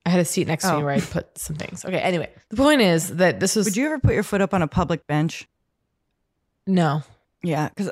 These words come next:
Speaker 2: I just want to
Speaker 1: Feet up on the stuff is hard. And, you know, I was traumatized once.
Speaker 2: Even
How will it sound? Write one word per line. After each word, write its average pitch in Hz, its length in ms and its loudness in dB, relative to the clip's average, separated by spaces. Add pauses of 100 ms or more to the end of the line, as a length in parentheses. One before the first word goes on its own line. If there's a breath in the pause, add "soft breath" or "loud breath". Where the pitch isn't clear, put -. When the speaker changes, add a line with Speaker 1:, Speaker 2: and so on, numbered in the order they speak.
Speaker 2:
I 202 120 -6
just 233 360 -8
want 202 380 0
to 165 440 -2
Speaker 1:
Feet 269 260 0
up 320 140 2
on 254 160 2
the 233 80 0
stuff 175 580 0 (120)
is 185 160 -4
hard. 156 420 2 (380 loud breath)
And, 202 140 2
you 208 60 4
know, 214 60 4
I 175 100 6
was 196 160 2
traumatized 196 540 0
once. 170 340 0
Speaker 2:
Even 226 440 -2